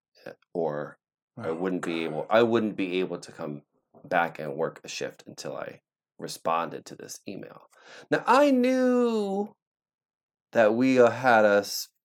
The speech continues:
Speaker 1: small staff.
Speaker 2: Yeah.
Speaker 1: And I felt kinda bad, not really,
Speaker 2: Mm-hmm.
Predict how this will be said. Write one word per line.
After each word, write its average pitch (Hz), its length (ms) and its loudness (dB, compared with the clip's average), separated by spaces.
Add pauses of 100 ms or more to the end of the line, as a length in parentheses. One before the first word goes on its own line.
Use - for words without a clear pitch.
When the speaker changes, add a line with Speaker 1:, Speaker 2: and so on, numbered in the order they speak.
(140)
Speaker 1:
small 107 340 4
staff. 87 480 -2
Speaker 2:
Yeah. 104 540 4 (800)
Speaker 1:
And 156 100 4
I 190 240 2
felt 120 460 0
kinda 127 400 0
bad, 67 420 -6 (160)
not - 140 -12
really, 92 320 2
Speaker 2:
Mm-hmm. 131 120 -4